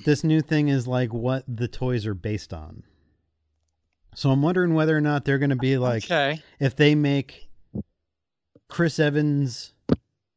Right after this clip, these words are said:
Speaker 1: do a Buzz Lightyear voice, and then i-, it's just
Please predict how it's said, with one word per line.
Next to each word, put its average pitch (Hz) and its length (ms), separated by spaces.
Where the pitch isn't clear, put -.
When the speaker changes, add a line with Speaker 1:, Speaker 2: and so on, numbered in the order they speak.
Speaker 1:
do 139 720
a 123 200
Buzz 127 400
Lightyear 120 560
voice, 104 600
and 135 240
then 131 560
i-, 151 180
it's 139 240
just 135 300